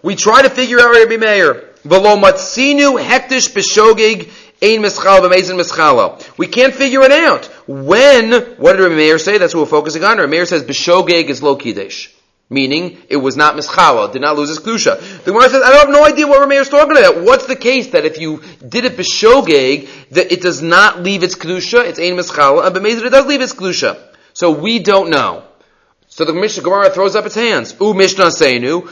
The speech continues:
what about our Mishnah? What's the case of our Mishnah?" "Bikasnos kahuna shelo balu." We're talking about Big Day Kahuna. We're talking about the katones, right? The shirt of the Kohanim that did not get worn out, meaning it's still good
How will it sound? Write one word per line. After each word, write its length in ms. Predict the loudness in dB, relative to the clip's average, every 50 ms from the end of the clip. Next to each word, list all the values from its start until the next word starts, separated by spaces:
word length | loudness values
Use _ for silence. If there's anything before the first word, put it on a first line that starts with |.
| -20 -6 0
what 160 | 2 4 4
about 240 | 4 4 2 2 2
our 80 | 2
Mishnah? 440 | 0 0 -4 -12 -12 -10 -10 -10 -12 -14 -18 -20 _ _ _ _ _ -2
What's 200 | 0 0 0 0
the 80 | -2
case 260 | -4 -2 -2 -2 0
of 60 | 0 0
our 80 | 0
Mishnah?" 680 | 0 0 -4 -6 -6 -2 0 2 2 2 0 -2 -8 -20 -20 _ _ _ _ _ -10
"Bikasnos 1080 | -6 -4 -4 -4 -4 -8 -6 -4 -4 -2 -4 -4 -6 -4 -2 0 0 0 -2 -6 -8
kahuna 760 | -6 -6 -2 0 2 2 2 2 0 0 0 -2 -2 -4 -10 -18 _
shelo 480 | -18 -12 -8 -6 -4 -2 0 -2 -2 -2
balu." 520 | -2 -4 -4 -4 -6 -8 -10 -12 -14 -18 _ _ _ _ _ _
We're 100 | -14 -14
talking 420 | -12 -6 0 2 2 2 2 0 -2
about 580 | 0 0 0 2 2 2 2 2 -2 -6 -16 -18 _ _ _ _ -10
Big 200 | -6 -4 -4 -2
Day 140 | -2 -4 -4
Kahuna. 500 | -4 -8 -8 -8 -8 -10 -10 -14 -16 -18 _ _ _ _ _ _ _
We're 80 | -6 0
talking 200 | 2 2 4 4
about 160 | 2 0 -2
the 80 | -4 -4
katones, 840 | 0 4 4 4 4 4 2 0 0 -4 -8 -12 -14 -18 _ _ -2
right? 180 | -2 -2 -2
The 80 | -2 -4
shirt 400 | -8 -4 2 4 6 6 6 6
of 180 | 4 2 2
the 60 | 2 0
Kohanim 460 | -2 0 0 2 2 2 0 0 2
that 180 | 2 2 2
did 220 | 2 -2 -2 -2 0
not 280 | 0 2 2 2 0
get 220 | 0 -2 -2 -2 -2
worn 300 | -2 0 2 2 2 2
out, 340 | 0 0 -2 -2 -2 -4 -6
meaning 200 | -4 -4 -2 -4
it's 140 | -4 -6
still 480 | -6 -10 -4 0 4 4 4 4 2 0
good 680 | -2 0 4 6 6 6 6 6 4 0 -4 -8 -20 -20